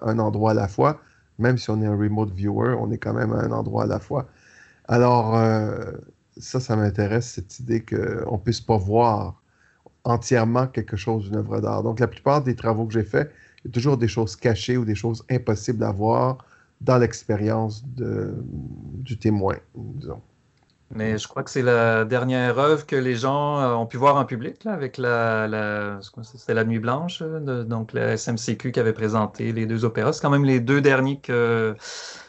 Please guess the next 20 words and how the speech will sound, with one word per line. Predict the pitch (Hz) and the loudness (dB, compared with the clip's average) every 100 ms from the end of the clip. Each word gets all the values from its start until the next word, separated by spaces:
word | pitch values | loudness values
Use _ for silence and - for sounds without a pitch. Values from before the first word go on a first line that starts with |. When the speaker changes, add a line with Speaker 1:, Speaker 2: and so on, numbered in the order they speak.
| _ | _
Speaker 2:
production | 131 120 - | 0 0 0
publique, | 135 123 175 - | 0 0 -4 -6
là, | 196 | -8
que | 180 - | -8 -8
t'as | - | -6
fait, | 107 - 196 | -8 -6 -6
j'imagine ? | 175 135 123 196 196 196 _ _ 110 | -4 -4 -4 -4 -6 -10 _ _ -10
Speaker 1:
Oui, | 110 110 117 135 165 | -2 4 6 6 4
plus | - 120 110 | 0 0 2
ou | |
moins. | 110 110 139 | 4 6 6
Euh, | 175 120 110 | 4 4 2
d'abord, | 113 107 127 143 156 | 4 4 4 4 0
c'est | 151 127 | -2 -2
pas | 127 | 0
deux | 120 120 | 2 2
opéras, | 120 117 113 | 2 2 0
c'est | 113 - | 0 0
un | 120 | 2
opéra | 131 131 120 113 131 | 2 2 2 2 2